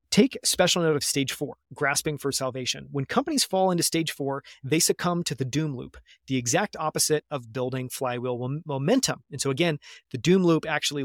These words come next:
kind of looks like a flywheel going in reverse. It's a negative feedback loop instead of a positive feedback loop. They grasp for charismatic saviors or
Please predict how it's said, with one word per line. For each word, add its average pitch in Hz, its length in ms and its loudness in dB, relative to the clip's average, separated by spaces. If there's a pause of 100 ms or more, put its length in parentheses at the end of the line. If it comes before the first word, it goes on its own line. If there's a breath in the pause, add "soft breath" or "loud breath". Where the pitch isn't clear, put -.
kind 160 140 -4
of 147 80 -6
looks 139 160 -2
like 143 100 0
a - 60 -8
flywheel 131 400 -2
going 123 260 -8
in 120 80 -10
reverse. 120 520 -6 (320 loud breath)
It's 120 120 -2
a 120 120 2
negative 139 480 2
feedback 135 400 -4
loop 123 180 -4
instead 127 220 -4
of 117 80 -10
a 113 40 -14
positive 127 400 -10
feedback 135 380 -16
loop. - 160 -16 (600)
They 139 100 2
grasp 175 280 2
for 156 100 -4
charismatic 156 600 0
saviors 208 500 0
or 143 140 -4